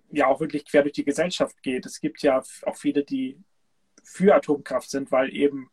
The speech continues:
die Kosten anscheinend jedenfalls, äh, geringer sind. Wir haben hier auch schon eben eine, eine Nachricht im Chat gehabt, dass oftmals die Kosten, ähm, ja, für so eine Endlagersuche zum Beispiel oder allgemein, ähm, für die ganz lang-, also für die lange Aufbewahrung und,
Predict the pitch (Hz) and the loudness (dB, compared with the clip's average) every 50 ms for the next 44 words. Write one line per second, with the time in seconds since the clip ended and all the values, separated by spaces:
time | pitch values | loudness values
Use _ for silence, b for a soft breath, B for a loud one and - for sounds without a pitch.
0 | _ _ _ _ _ _ _ _ - - 143 - - 160 160 151 - - 151 147 | _ _ _ _ _ _ _ _ -12 -12 -4 4 6 6 6 4 2 -6 -6 -4
1 | 143 - 143 139 - - 143 139 147 147 143 139 - - 143 139 139 - - 131 | -4 -2 -4 -4 -2 -2 0 0 0 0 -2 -4 -2 -2 -2 -2 -2 -2 -2 -2
2 | 131 127 - - - - - 139 143 131 131 - - 143 143 160 185 190 151 127 | -2 -2 -6 -10 -12 -10 -8 -6 -6 -6 -6 -8 -8 -6 -4 -2 -2 0 0 -2
3 | 117 123 131 143 175 - - _ _ _ _ _ _ _ - 151 151 156 156 170 | -2 -4 -6 -8 -8 -12 -16 _ _ _ _ _ _ _ 2 4 4 4 6 4
4 | 180 151 143 151 - - - - 151 143 156 160 156 165 156 - 139 143 143 143 | 4 6 4 2 0 -2 -4 -4 -4 -2 -2 -2 -2 -2 -4 -2 -2 0 2 2
5 | 139 139 139 135 139 135 139 135 135 131 131 139 - _ _ _ _ - 147 151 | 2 0 0 -2 -2 -2 -2 -4 -4 -6 -8 -12 -16 _ _ _ _ -2 0 0
6 | 151 170 160 - - 143 143 - - 165 - - 160 143 160 151 - - - _ | 0 0 -2 -4 -4 -4 -4 -2 -4 -4 -4 -4 -2 0 0 0 0 -2 -10 _
7 | _ _ _ _ _ _ _ _ _ - - 143 139 - - - - 156 151 - | _ _ _ _ _ _ _ _ _ 4 4 4 4 4 0 0 2 2 2 2
8 | - 160 143 143 143 - - - 143 135 - - - 160 - - - - 151 151 | 2 0 2 2 0 -2 -4 -4 -4 -4 -2 0 0 0 0 -2 -4 -6 -4 -4
9 | 151 147 185 - - - 135 131 135 131 131 127 127 _ _ _ _ - 139 135 | -4 -6 -8 -10 -6 -4 -4 -4 -4 -6 -12 -14 -16 _ _ _ _ -2 -2 -2
10 | - 147 139 143 143 135 160 185 185 - - 139 151 139 143 139 127 147 143 - | 0 -2 -2 -2 0 0 0 0 -2 0 2 2 4 4 4 2 2 0 -4 -6
11 | - - - 135 131 131 139 139 - - 139 135 131 123 131 135 - 139 131 139 | -8 -10 -8 -4 -2 0 0 -2 -2 -2 -4 -2 -2 -2 -2 -2 -2 -2 -2 -2
12 | 139 135 135 147 151 147 143 - _ _ _ _ _ _ _ - - 147 135 135 | -2 0 0 0 0 0 -2 -8 _ _ _ _ _ _ _ -8 -4 -4 -4 -4
13 | 131 - - - 147 147 - 151 156 160 - - 147 147 147 151 151 - 139 135 | -6 -8 -6 -6 -6 0 2 2 2 2 0 0 2 4 4 4 2 -2 -6 -6
14 | 131 127 - 139 - 120 139 143 147 143 - 143 165 - - _ 147 139 143 131 | -6 -8 -10 -12 -4 0 0 2 2 2 2 2 2 2 0 _ -2 0 2 4
15 | 139 143 143 143 143 139 131 - - - - | 4 4 2 0 -2 -6 -6 -10 -14 -18 -18